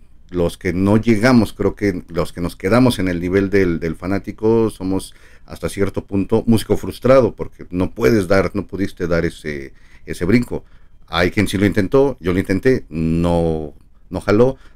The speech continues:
tampoco le dediqué tanto tiempo, empiezas a trabajar, empiezas con otras actividades y ahí se queda, ¿no?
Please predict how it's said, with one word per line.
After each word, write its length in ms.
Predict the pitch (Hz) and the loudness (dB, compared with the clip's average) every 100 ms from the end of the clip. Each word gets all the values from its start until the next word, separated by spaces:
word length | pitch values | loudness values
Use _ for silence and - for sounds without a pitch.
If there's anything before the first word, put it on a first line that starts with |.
| - | -6
tampoco 440 | 85 87 131 127 | -4 2 4 6
le 80 | 101 | 6
dediqué 800 | 95 90 82 98 95 90 82 71 - - | 6 4 2 4 4 4 2 -2 -10 -4
tanto 260 | 85 85 87 | -2 0 2
tiempo, 540 | 123 113 123 120 113 | 2 4 2 4 4
empiezas 380 | 82 - 80 - | 2 -2 -6 -6
a 60 | |
trabajar, 640 | 82 87 87 - 120 120 120 | -4 -2 0 2 4 6 4
empiezas 360 | 87 82 80 - | 2 -2 -8 -10
con 80 | 78 | -12
otras 180 | - | -14
actividades 720 | - 90 85 87 101 113 - 78 | -12 -6 -2 0 2 0 -4 -10
y 200 | 71 69 | -12 -6
ahí 160 | 82 | -4
se 160 | 82 82 | -4 -6
queda, 280 | 85 71 71 | -4 -6 -8
¿no? 240 | 82 | -10